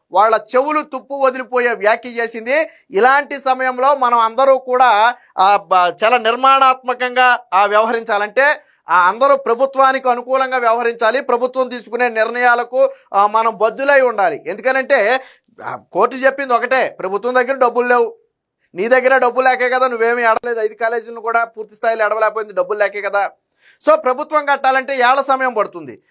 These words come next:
ప్రభుత్వం దగ్గర ఉన్నప్పుడే కట్టాలి, అప్పుడే పూర్తవ్వాలి అంటే, ఈ లోపు వైద్యం అనేది ప్రజలకు దూరం అయిపోతుంది, ముఖ్యంగా పేదలకు దూరం అయిపోతుంది.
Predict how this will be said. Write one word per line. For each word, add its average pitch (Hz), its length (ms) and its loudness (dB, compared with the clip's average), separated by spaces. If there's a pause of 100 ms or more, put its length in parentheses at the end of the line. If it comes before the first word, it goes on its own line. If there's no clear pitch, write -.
(180)
ప్రభుత్వం 247 380 0
దగ్గర 226 220 2
ఉన్నప్పుడే 262 500 2
కట్టాలి, 262 480 2
అప్పుడే 254 320 2
పూర్తవ్వాలి 247 640 0
అంటే, 294 420 0
ఈ 233 120 -12
లోపు 262 680 0
వైద్యం 262 480 -4
అనేది 247 480 -6
ప్రజలకు 240 640 -4
దూరం 196 360 -6
అయిపోతుంది, 180 640 -8
ముఖ్యంగా 196 460 -4
పేదలకు 185 480 -4
దూరం 170 300 -8
అయిపోతుంది. 151 800 -6